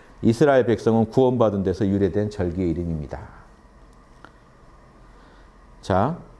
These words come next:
그래서 이 성전 안에서, 그런데 소와 양, 비둘기를 파는 사람들과 돈을 바꾸는 사람들의 이 앉아,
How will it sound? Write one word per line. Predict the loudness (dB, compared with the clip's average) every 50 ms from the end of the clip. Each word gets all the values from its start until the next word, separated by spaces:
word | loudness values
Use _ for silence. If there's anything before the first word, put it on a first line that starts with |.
| -20 -12 -4
그래서 | 0 0 2 2 2 2
이 | 4 2 2
성전 | 2 2 2 4 4 4 4 4
안에서, | 4 2 2 2 2 0 2 2 0 2
그런데 | 2 2 2 2 4 2 2 2 0 -4 -10
소와 | -16 -2 2 2 4 4 4 4 2 2 2 2
양, | 2 2 2 0 -4 -6 -6
비둘기를 | -6 -2 0 2 2 2 0 0 2 2 0 0
파는 | -2 -2 -2 0 0 0
사람들과 | 0 0 0 0 0 0 0 0 2 2 2 2 0 -2 -6 -12 -20 -20 -20 -20 -20 -18 -2
돈을 | 2 2 4 4 4 4 2 2
바꾸는 | 0 -2 -2 -2 0 0 2 2 2 2
사람들의 | 2 2 2 4 2 2 0 0 0 0 2 2 2 2 0 -4 -10 -18 -20 -20 -20 _ _ _ _ -20 -20 -20 -20 -20 -12 -4
이 | 0 2 4 4 4
앉아, | 4 2 2 2 2 2 2